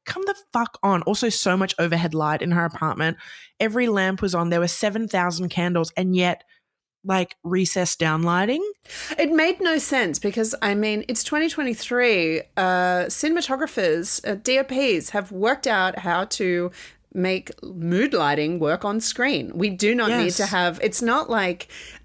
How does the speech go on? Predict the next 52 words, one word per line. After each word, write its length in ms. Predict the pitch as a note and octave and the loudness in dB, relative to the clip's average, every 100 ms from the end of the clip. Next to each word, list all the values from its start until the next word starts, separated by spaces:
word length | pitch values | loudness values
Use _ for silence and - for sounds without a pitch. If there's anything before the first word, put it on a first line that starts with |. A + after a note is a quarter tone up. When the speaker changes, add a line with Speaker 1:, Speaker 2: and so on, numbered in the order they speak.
| - | -4
Speaker 2:
it's 140 | A#3 | -2
a 60 | A3 | 0
student 340 | - A#3 A#3 | 0 0 0
production 460 | A3 G#3 A#3 - G3+ | 0 0 2 0 0
where 100 | E3+ | 2
they're 140 | F3 | 4
like, 200 | F3 F#3 | 2 0
"We 140 | E4+ A4+ | 2 2
don't 160 | C#4+ | 4
know 100 | E3 | 2
how 120 | G#3+ - | 0 2
to 60 | |
use 220 | D#4+ F4+ A4 B4 | 0 2 2 4
lights." 260 | E4 E3+ - - | 4 2 0 2
It's, 500 | A#3 A#3 - - - - - - - - | 2 2 0 0 -4 -10 -20 -20 -10 0
you 120 | B3+ | 2
know, 220 | G3 E3 | 4 4
and, 220 | - G3 - | 2 0 -2
and, 140 | - - | -10 -6
I 60 | |
mean, 340 | - G3+ F#3 E3+ - - - | -2 0 0 -2 -8 -20 -6
not 260 | G3 E3+ - | -2 0 0
to 60 | |
be 100 | F3+ | -2
disrespectful 640 | E3 F3 E3+ D#3+ D#3 - F3+ | 0 0 -2 -2 -2 0 -2
to 120 | F#3 | 0
s-, 260 | E3+ - - _ | 0 0 -4 _
student 340 | - E3 D3 D#3 | -4 -2 -2 -2
filmmakers, 460 | G#3 F3 C#3+ D#3 | -2 -2 -2 -4
Speaker 1:
No, 160 | B3+ D4 | 2 4
Speaker 2:
because 100 | G3+ | 4
Speaker 1:
but 140 | A3+ | 4
we 140 | B3+ C#4 | 4 6
don't, 180 | C#4 | 6
Speaker 2:
they 140 | C#4+ F#3+ | 6 4
Speaker 1:
we 100 | B3+ | 4
Speaker 2:
are 160 | G#3 | 4
Speaker 1:
didn't 60 | G#3+ | 6
know 80 | A#3 | 6
how 100 | G#3+ | 6
Speaker 2:
better 160 | G#3+ | 6
Speaker 1:
to 60 | G3+ | 6
Speaker 2:
than 80 | G#3+ | 6
Speaker 1:
use 80 | A3 | 4
Speaker 2:
the 40 | D4 | 4
Speaker 1:
lights. 400 | F4 D4 F3+ F3 | 4 6 4 4
Speaker 2:
filmmakers 180 | A#3 - | 2 2
behind 680 | A3 A#3 F#3+ F#3 F#3 G#3 - | 2 2 4 4 2 0 0
And 160 | G#3+ | 2
Just 220 | F#3 F3 | 2 2
Like 160 | A#3+ C#4 | 2 2
That. 460 | G#4 C5+ A#4 E3+ | 4 6 6 4